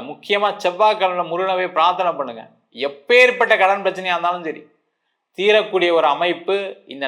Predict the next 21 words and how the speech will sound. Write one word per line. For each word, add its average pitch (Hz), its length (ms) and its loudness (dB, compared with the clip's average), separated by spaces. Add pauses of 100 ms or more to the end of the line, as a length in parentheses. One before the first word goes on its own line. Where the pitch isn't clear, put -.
நாற்பத்தி 170 440 0
ரெண்டு 151 180 -8
நாள்ல 170 280 0
இருக்கு. 147 240 -8 (280)
அந்த 135 100 -10 (100)
நாற்பத்தி 170 380 -2
ரெண்டு 160 140 -6
நாள்ல 185 260 0
நீங்க 151 160 -10 (120)
எடுக்கக்கூடிய 160 460 -6 (140)
முடிவுகள் 175 420 -2 (140)
வாழ்க்கையில 156 500 0 (540)
ஒரு 135 80 -8 (100)
மிகப்பெரிய 196 480 0 (100)
வெற்றியை 170 400 -2
கொடுக்கும். 135 320 -12 (580)
நீங்க 123 140 -6 (140)
தப்பா 180 320 2
எடுத்தா 190 220 0 (100)
திருப்பி 180 240 -6
தப்பா 147 200 0